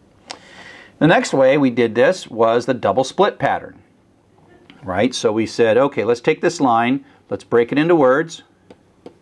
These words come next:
based on spaces." That's what words is. So that's zero, one, two, three, four, five, six.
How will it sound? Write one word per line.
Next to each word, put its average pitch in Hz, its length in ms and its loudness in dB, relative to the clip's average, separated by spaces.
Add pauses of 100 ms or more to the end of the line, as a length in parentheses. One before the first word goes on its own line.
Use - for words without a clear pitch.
(760)
based 92 200 -6
on 127 140 2
spaces." 139 580 -6
That's - 240 -10
what - 120 -6
words 120 340 0
is. 101 260 -6
So 92 120 -6
that's 101 240 -2
zero, 107 400 2
one, 110 540 -4 (380)
two, 104 520 -4
three, 101 560 -2
four, 92 520 2
five, 87 480 -2
six. - 540 -2